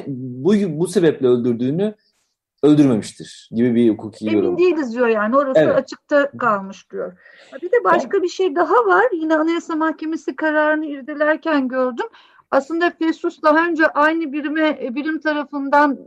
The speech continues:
Speaker 2: yani Beyoğlu Emniyet Müdürlüğü'nü kastediyorum, zaten işleme tabi tutulmuş. Yani iki bin yedi yılında, e, Şubat ayında daha önce götürülmüş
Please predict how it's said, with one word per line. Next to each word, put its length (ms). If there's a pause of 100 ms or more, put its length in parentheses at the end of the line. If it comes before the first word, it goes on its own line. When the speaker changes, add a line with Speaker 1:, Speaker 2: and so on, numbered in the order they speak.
(140)
Speaker 2:
yani 280
Beyoğlu 380
Emniyet 520
Müdürlüğü'nü 440
kastediyorum, 680 (420)
zaten 560
işleme 440
tabi 460
tutulmuş. 680 (380)
Yani 280
iki 260
bin 140
yedi 320
yılında, 540 (560)
e, 280
Şubat 380
ayında 520
daha 240
önce 460
götürülmüş 760